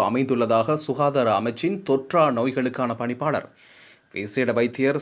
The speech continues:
செரில் பாலசிங்கம் சுட்டிக்காட்டியுள்ளார். இரண்டாயிரத்து பத்தாம் ஆண்டு முதல் இரண்டாயிரத்து இருபதாம் ஆண்டு வரை பொது மருத்துவமனைகளில் பதிவான அதிக எண்ணிக்கையிலான இறப்புகள் மாரடைப்பால் ஏற்பட்டதாக அவர் குறிப்பிட்டுள்ளார். இரண்டாயிரத்து பத்தாம் ஆண்டு முதல்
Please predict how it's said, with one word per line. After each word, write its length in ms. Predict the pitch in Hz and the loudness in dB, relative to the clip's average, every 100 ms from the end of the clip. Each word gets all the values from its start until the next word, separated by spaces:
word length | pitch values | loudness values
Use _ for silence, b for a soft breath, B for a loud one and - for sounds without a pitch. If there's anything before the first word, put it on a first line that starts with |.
| - | -2
செரில் 340 | 123 135 120 | 0 0 2
பாலசிங்கம் 580 | 117 120 - 127 151 156 | 2 2 0 -2 -2 -4
சுட்டிக்காட்டியுள்ளார். 880 | 175 143 - 107 90 101 110 120 120 - _ _ _ b b b b - | -6 -6 -8 -10 -8 -6 2 2 0 -8 _ _ _ b b b b -12
இரண்டாயிரத்து 500 | 95 120 120 120 - | -4 0 0 0 -2
பத்தாம் 340 | 113 - 120 117 | -2 0 0 2
ஆண்டு 160 | 117 117 | 0 0
முதல் 200 | 120 151 143 - | 0 -2 -4 -6
இரண்டாயிரத்து 540 | 110 123 123 120 120 104 107 | -2 2 2 2 -2 -8 -6
இருபதாம் 420 | 123 120 117 110 113 | -2 0 2 2 0
ஆண்டு 200 | 117 117 | -2 -2
வரை 180 | 113 165 - B B B _ | 0 -2 -8 B B B _
பொது 200 | 165 202 175 | 0 2 2
மருத்துவமனைகளில் 880 | 156 156 156 139 135 131 135 151 180 - - | 2 2 0 2 0 0 0 0 -4 -8 -2
பதிவான 560 | 131 143 135 131 131 - 107 | 0 2 2 2 0 0 -2
அதிக 200 | 143 151 127 | -2 0 2
எண்ணிக்கையிலான 640 | 120 120 127 117 110 110 80 87 | 2 -2 -2 -2 -2 -4 -8 -4
இறப்புகள் 500 | 120 123 123 151 143 113 | -4 -4 -4 0 2 2
மாரடைப்பால் 580 | 120 139 131 127 113 117 | 4 4 2 0 0 0
ஏற்பட்டதாக 520 | 131 127 117 120 127 139 | 0 -4 0 -2 -2 -4
அவர் 180 | 135 131 | -6 -4
குறிப்பிட்டுள்ளார். 720 | 139 131 - 87 95 117 123 - _ _ _ _ _ _ - _ _ b b _ | -4 -4 -10 -10 0 2 2 -2 _ _ _ _ _ _ -20 _ _ b b _
இரண்டாயிரத்து 540 | 117 170 226 214 202 - | 2 4 4 2 2 0
பத்தாம் 340 | 156 147 170 151 | 0 2 2 2
ஆண்டு 160 | 147 139 | 2 2
முதல் 240 | 135 143 | 2 2